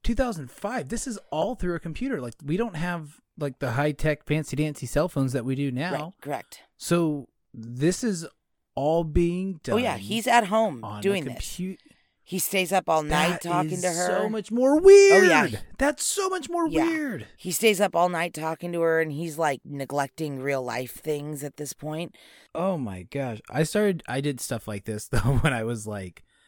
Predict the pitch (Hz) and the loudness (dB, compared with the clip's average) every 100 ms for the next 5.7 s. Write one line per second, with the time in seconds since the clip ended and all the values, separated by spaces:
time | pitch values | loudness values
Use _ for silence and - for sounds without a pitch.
0 | _ _ 101 85 - 113 107 110 110 101 | _ _ -10 -10 -8 -8 -4 -4 -4 -4
1 | 170 107 87 90 - - 104 95 113 113 | -2 -2 -6 -14 -18 -16 -14 -6 -6 -6
2 | 110 117 113 113 101 101 107 107 107 104 | -8 -6 -4 -6 -6 -10 -10 -10 -8 -4
3 | - 214 202 - - - - 107 - 107 | -4 -4 -8 -14 -16 -12 -10 -10 -12 -6
4 | 110 254 123 - 156 175 165 180 - - | 0 2 0 -6 -10 -2 0 0 -2 -6
5 | 147 156 123 131 151 - | -2 -2 -2 -8 -10 -12